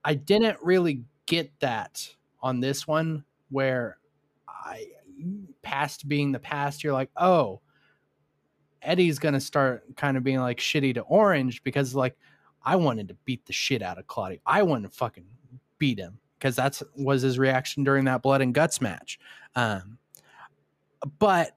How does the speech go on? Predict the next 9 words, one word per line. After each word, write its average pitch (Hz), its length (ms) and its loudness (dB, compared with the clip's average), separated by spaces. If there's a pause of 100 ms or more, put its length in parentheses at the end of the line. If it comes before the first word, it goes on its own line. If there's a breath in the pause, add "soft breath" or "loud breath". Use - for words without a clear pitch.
also 143 840 4
him 160 400 2
having 131 480 2
Mox 147 680 2
and, 127 160 2
like, 120 200 0
all 135 140 6
these 131 220 2
different 123 420 0